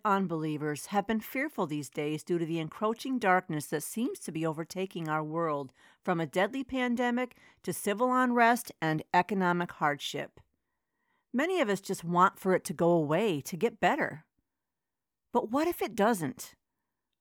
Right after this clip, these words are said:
What if it gets worse?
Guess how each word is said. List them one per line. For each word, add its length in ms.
What 280
if 540
it 240
gets 320
worse? 680